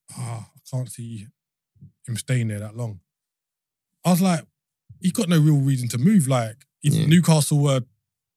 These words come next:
Speaker 1: a Champions League team now, he's scoring goals.
Speaker 2: They got
Speaker 1: If
Speaker 2: the
Speaker 1: that
Speaker 2: money.
Speaker 1: move is, like, Real Madrid, Barca, if he continues playing well, possibly, but he, it's not like he, he would make that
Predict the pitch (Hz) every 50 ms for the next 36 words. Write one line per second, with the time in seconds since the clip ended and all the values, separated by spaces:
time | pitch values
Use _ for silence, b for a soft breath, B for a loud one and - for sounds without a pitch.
0 | _ _ _ - - - - 135 131 135 127 123 131 131 123 107 - 120 127 120
1 | 117 113 110 117 135 156 160 - _ _ _ _ _ _ - 131 127 - - -
2 | 143 135 131 127 127 127 117 123 117 117 117 135 156 156 - - _ _ _ _
3 | _ _ _ _ _ _ _ _ _ - 117 113 110 113 - 170 220 214 - -
4 | 110 - - 170 165 147 143 156 147 139 131 120 123 - _ _ _ _ _ _
5 | _ _ _ _ _ _ _ _ _ _ _ _ _ _ _ _ _ _ _ _
6 | _ - 135 131 123 113 - _ - - _ - 139 131 135 131 127 131 113 135
7 | 131 123 110 131 127 127 123 113 - - 113 117 143 151 - _ _ _ _ _
8 | _ _ _ _ _ _ _ _ _ - 127 - - 131 120 - - 135 117 123
9 | 127 123 117 107 - 127 120 113 117 120 117 113 113 110 - 147 139 - - 110
10 | 110 113 120 135 135 123 117 110 - _ _ _ _ _ _ _ _ _ _ _
11 | _ _ _ _ _ _ _ - 147 151 151 151 143 127 139 147 139 165 160 151
12 | 147 - - 147 143 139 135 127 - - - 143 131 135 131 120 131 139 135 135
13 | 131 123 -